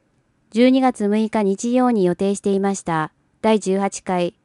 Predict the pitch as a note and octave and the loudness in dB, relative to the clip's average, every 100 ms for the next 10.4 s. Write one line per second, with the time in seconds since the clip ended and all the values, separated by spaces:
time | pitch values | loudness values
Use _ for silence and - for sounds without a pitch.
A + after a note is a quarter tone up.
0 | _ - B3 G#3+ F3 E3+ A3 A#3 A#3 A3+ | _ -2 0 2 -2 0 -2 0 -2 -2
1 | A3+ A3+ A#3 A3+ A3 A3 A3 G#3+ A3+ A3 | -4 -2 0 0 0 -2 -4 -2 -4 -4
2 | G3 F3+ E3 D#3 D3+ _ _ _ _ - | -2 -2 -2 -2 -6 _ _ _ _ -4
3 | A#3 A3+ A3+ G3+ A3 A#3+ B3 B3 A#3+ - | -2 0 -2 -2 -2 0 0 0 -2 -2
4 | G3 G#3 G#3 G3+ - F#3+ F#3+ F3+ G#3 A3 | -4 -4 -2 -4 -2 -4 -4 -4 -2 -2
5 | G#3+ G3+ G3+ G3+ G3 F#3+ F#3 F3+ - _ | 0 0 -2 -2 -2 0 0 -2 -4 _
6 | _ _ _ - F#3+ F#3+ G#3 G3 F#3 G#3 | _ _ _ -6 -2 0 0 0 0 -2
7 | A3 A#3+ A#3 G#3 G3 E3+ D#3+ D3+ _ _ | -2 0 -2 -4 -4 -4 -4 -6 _ _
8 | _ G#3 A3+ A#3+ A#3 - A3 A3+ A#3 A#3+ | _ -2 -2 0 -2 0 -2 -2 -4 -4
9 | A#3 A#3 A#3+ G3+ E3+ D#3+ F#3 F3+ F3+ E3+ | -2 -2 0 0 -2 -6 -4 -4 -2 -6
10 | - D#3 D3 | -6 -8 -8